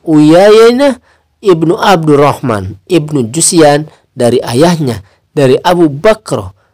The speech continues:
radhiyallahu anhum, yang mengatakan bahwa Rasulullah Shallallahu Alaihi Wasallam pernah bersabda,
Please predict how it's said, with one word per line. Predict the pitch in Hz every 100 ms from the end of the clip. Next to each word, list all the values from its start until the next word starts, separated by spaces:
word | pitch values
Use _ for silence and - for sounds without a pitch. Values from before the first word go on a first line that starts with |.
| _
radhiyallahu | 135 127 139 160 123 110 113
anhum, | 147 95 98 107 - _ _ _ _ _ 185
yang | 190 170
mengatakan | 156 156 156 233 220 180 151
bahwa | 147 165 156 135
Rasulullah | 120 - 240 233 170 131
Shallallahu | 120 151 135 123 110 143
Alaihi | 160 160 147 165
Wasallam | 156 143 226 240 254 247
pernah | 262 214 170
bersabda, | 156 - - 123 107 82